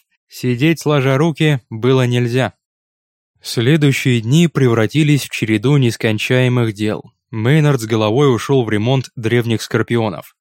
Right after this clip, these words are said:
Он наладил ворота, перекрывающие мост. Но теперь это его не радовало. Часами он пропадал в заброшенном караульном помещении, ковыряясь в проржавевших механизмах, что-то измеряя, чертя на кусках пергамента и бормоча себе под нос непонятные технические термины.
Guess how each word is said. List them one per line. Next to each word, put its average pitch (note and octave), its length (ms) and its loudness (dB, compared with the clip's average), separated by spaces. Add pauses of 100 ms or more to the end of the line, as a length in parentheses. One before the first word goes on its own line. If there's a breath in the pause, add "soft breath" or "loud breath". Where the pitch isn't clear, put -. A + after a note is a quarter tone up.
(260 soft breath)
Он C#3+ 220 2
наладил B2+ 400 0
ворота, A#2 560 -2
перекрывающие A2 720 -2
мост. A#2 360 -6 (340 loud breath)
Но B2 180 -2
теперь C#3+ 420 0
это C3+ 240 0
его B2+ 240 2
не C3 140 2
радовало. A2+ 460 -2 (320)
Часами C3 560 0
он B2+ 160 0
пропадал B2+ 520 0
в A2 60 -16
заброшенном C3 680 -2
караульном B2+ 580 0
помещении, A#2 680 -2 (200 soft breath)
ковыряясь A2+ 520 0
в - 80 -16
проржавевших B2 880 -2
механизмах, B2+ 840 -2
что-то B2+ 440 -2
измеряя, A2+ 600 -2 (440)
чертя B2 460 -4
на C#3+ 120 0
кусках C3+ 440 -4
пергамента C3 600 -2
и B2 160 2
бормоча A2 540 -2
себе A#2+ 260 -4
под G#2 240 -4
нос C3 240 -4
непонятные A#2+ 680 -2
технические A2 680 -4
термины. G#2+ 500 -4